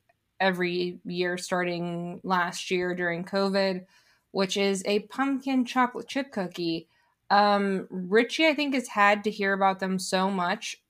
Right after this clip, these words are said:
that he may be salivating so much that he has created his own pool because he's had to hear about it so many times, and I haven't actually brought any to him.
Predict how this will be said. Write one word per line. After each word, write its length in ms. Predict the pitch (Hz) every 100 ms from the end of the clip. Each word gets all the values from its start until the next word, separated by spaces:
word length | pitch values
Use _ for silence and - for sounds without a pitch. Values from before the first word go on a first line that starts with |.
| _ -
that 600 | 185 180 175 170 - -
he 320 | - 196 190
may 400 | 190 190 185 190
be 640 | 190 190 185 175 175 - -
salivating 720 | - 180 185 185 180 175 175
so 220 | - 165
much 300 | 165 160 -
that 160 | 160 160
he 100 | 170
has 220 | 165 165
created 380 | - 190 180 175
his 160 | 196 202
own 220 | 202 208
pool 480 | - 269 180 170 - - _ _
because 340 | 190 190 185
he's 160 | 190 190
had 140 | 196
to 60 | 196
hear 240 | 196 196
about 300 | 190 185 180
it 220 | 180 165 -
so 420 | - - 226 220
many 220 | 226 226
times, 460 | 214 190 185 185 185
and 120 | 180
I 140 | 180
haven't 460 | 175 180 175 175 165 -
actually 400 | 170 180 - 165
brought 320 | 165 170 -
any 200 | 170 165
to 200 | - 160
him. 300 | 170 156 160